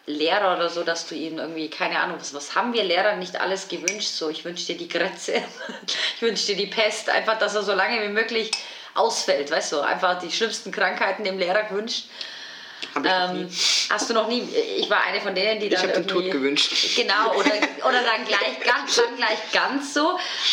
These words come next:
Speaker 1: Aber da sagt dann Allah, der, der erhöht, erhört deine Ge-, Gebete dann trotzdem. Aber er sagt
Speaker 2: Mhm.
Speaker 1: dann, „Ich hab was Besseres für dich.“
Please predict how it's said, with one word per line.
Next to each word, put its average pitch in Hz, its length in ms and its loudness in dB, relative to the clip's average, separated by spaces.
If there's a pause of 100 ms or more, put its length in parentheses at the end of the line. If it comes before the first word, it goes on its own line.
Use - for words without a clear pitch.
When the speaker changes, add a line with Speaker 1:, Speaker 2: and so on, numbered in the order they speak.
(140)
Speaker 1:
Aber 214 360 4 (580)
da 220 100 4
sagt 240 260 0
dann 220 120 0
Allah, 208 280 4 (160)
der, 190 120 2 (320)
der 214 160 4
erhöht, 196 320 0 (220)
erhört 185 400 0
deine 165 260 -2
Ge-, - 500 -6
Gebete 185 320 -2
dann 147 160 0
trotzdem. 190 460 -2
Aber 160 140 2
er 160 100 2
sagt 170 220 0
Speaker 2:
Mhm. 180 60 0
Speaker 1:
dann, 165 200 0 (320)
„Ich 180 140 -2
hab - 120 0
was 175 160 -6
Besseres - 480 0
für - 120 -8
dich.“ - 280 -12